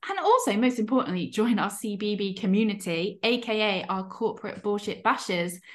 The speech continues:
then leave us a review on the Apple Podcast app. <laughs> You have absolutely no idea how important these are. <laughs> Hit subscribe wherever you listen and give us a follow on Instagram, where we post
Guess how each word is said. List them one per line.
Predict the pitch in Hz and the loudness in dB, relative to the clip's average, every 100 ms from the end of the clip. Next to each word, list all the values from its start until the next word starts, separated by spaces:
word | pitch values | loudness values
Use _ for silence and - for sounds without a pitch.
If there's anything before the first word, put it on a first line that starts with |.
| - - - _ - | -18 -18 -20 _ -2
then | 190 247 196 170 - 202 | 6 8 8 4 0 0
leave | 220 277 277 | 4 6 6
us | 311 | 2
a | 311 | 0
review | 294 247 185 160 - | 0 0 -2 -2 -2
on | 185 | 0
the | 175 | 0
Apple | 165 175 | -2 -8
Podcast | - 175 - 160 - | -12 -12 -12 -14 -6
app. | - - - | -6 -6 -6
<laughs> | 175 - 196 | -2 -2 0
You | 202 | 2
have | 190 190 - _ - | 0 -2 -10 _ -2
absolutely | - - 254 220 | -2 -4 -2 0
no | 208 | 0
idea | 190 190 190 175 | 0 0 0 -2
how | 170 | -2
important | 170 180 185 208 | -4 0 2 4
these | 180 202 202 | 4 2 4
are. | 180 262 - - - - | 4 4 2 -8 -12 -12
<laughs> | - - - | -14 -16 -2
Hit | 240 247 | 2 2
subscribe | - 285 - 220 208 208 214 202 | 0 -4 0 2 4 4 2 2
wherever | 202 196 | 2 2
you | 208 196 | 0 -2
listen | 180 175 165 | -4 -4 -4
and | 170 175 | -2 0
give | 180 | -2
us | 180 | -2
a | 185 | -6
follow | 165 160 151 | -6 -4 -4
on | 151 | -4
Instagram, | 147 - - 151 - - - - - | -4 -8 -8 -8 -8 -12 -14 -18 -2
where | 190 185 | 2 4
we | 190 285 | 6 4
post | 294 240 247 | 4 2 2